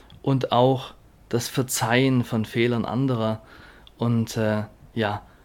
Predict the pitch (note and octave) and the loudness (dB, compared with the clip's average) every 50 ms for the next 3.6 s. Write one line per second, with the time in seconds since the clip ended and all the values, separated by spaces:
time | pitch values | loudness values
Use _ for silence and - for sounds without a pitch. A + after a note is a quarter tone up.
0 | - - - - A#2+ A2+ B2 C3+ C3 C3 - - - - E3 D#3 D3+ C3+ B2 B2 | -20 -6 -4 -2 -2 0 0 0 0 -2 -4 -2 2 2 4 4 4 4 6 4
1 | A#2 A2+ A#2 A2+ - - A#2 A2 G#2+ G#2+ A2 A2 G#2+ A2 A2 A2+ A2 A2 G#2 - | 4 4 2 2 0 0 0 0 2 2 0 0 0 -2 -2 -2 -2 -2 -4 -4
2 | - E2+ - - - G#2 G2 F#2 F#2+ - - - - - - G#2+ - - G#2 G2 | -4 -4 -4 -4 -4 -4 -4 -4 -6 -6 -8 -8 -10 -10 -12 -12 -8 -8 -8 -8
3 | - - - - - - - - - - - | -8 -10 -14 -16 -16 -16 -14 -14 -16 -14 -16